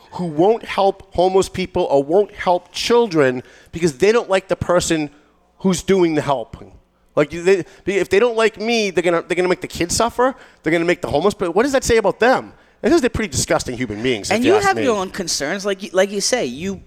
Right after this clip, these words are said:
Speaker 2: you put, you, you, you put the tab at the place. You want them to get a meal. Don't, don't,
Speaker 1: Don't
Speaker 2: don't
Speaker 1: give
Speaker 2: tell
Speaker 1: them
Speaker 2: me,
Speaker 1: money.
Speaker 2: don't tell me you need money and then go and then use it,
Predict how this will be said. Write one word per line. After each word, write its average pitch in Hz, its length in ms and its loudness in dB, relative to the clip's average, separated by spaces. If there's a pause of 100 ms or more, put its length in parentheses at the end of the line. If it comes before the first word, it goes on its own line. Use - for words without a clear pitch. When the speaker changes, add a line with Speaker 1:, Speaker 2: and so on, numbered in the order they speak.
(120)
Speaker 2:
you 180 160 -10
put, 214 340 -2 (100)
you, 160 200 -8 (100)
you, 156 220 -10 (120)
you 160 160 -4
put - 300 -4
the 196 80 -2
tab 208 500 -2 (280)
at 175 240 -2
the 277 80 0
place. 156 420 -2
You 175 80 -6
want 156 300 -4
them 196 100 -6
to 175 80 -6
get 180 180 0
a 165 60 -2
meal. 165 360 -6 (100)
Don't, 170 280 -2 (300)
don't, 160 160 -4 (380)
Speaker 1:
Don't - 0 -
Speaker 2:
don't 175 180 2
Speaker 1:
give 214 100 2
Speaker 2:
tell 247 120 2
Speaker 1:
them 262 80 -4
Speaker 2:
me, 220 80 -4
Speaker 1:
money. 190 180 2
Speaker 2:
don't 208 180 -2
tell 254 220 0
me 254 120 -6
you 247 180 -2
need 240 240 -4
money 214 320 0
and 180 80 -6
then 185 80 -6
go 185 140 0
and 170 220 -4
then 175 360 -4
use 190 280 -6
it, 180 140 -4